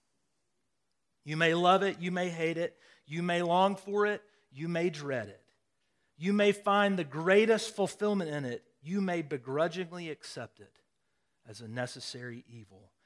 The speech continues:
But we all have some sort of attitude toward our work,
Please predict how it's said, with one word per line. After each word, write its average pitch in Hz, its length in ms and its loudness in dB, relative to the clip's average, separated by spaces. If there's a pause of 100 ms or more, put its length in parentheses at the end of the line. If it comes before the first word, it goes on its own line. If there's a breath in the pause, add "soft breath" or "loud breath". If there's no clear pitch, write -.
(220)
But 120 200 -12
we 147 220 -10
all 127 400 -4
have 117 260 -8
some 143 680 -6 (140)
sort 139 440 -8
of 120 140 -14
attitude 107 640 -16 (560)
toward 113 240 -16
our 101 140 -12
work, 92 280 -20